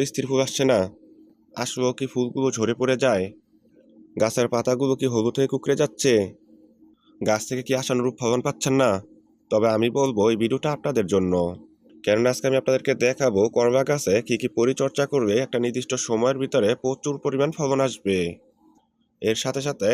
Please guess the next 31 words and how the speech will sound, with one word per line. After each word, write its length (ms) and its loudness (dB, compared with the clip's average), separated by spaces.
গাছগুলো 440 0
টাটকা 380 -2
এবং 120 -2
সতেজ 220 -6
থাকবে। 340 0
তবে 180 -2
চলুন 300 -2
ভিউয়ার্স, 260 0
মূল 180 0
ভিডিওতে 260 -2
চলে 180 0
যাই। 220 2
প্রথমেই 420 -2
দেখুন 300 -2
ভিউয়ার্স, 280 2
আমার 180 -2
এই 120 -6
করলা 240 4
গাছগুলো 400 0
কতটা 280 -2
বড় 200 2
হয়ে 160 2
গেছে। 280 2
আমি 220 0
ইতিমধ্যে 380 0
করলা 220 2
গাছগুলো 480 0
একটা 240 -4
বাউনিতে 360 -2
বাইয়ে 280 2
দিয়েছি। 380 0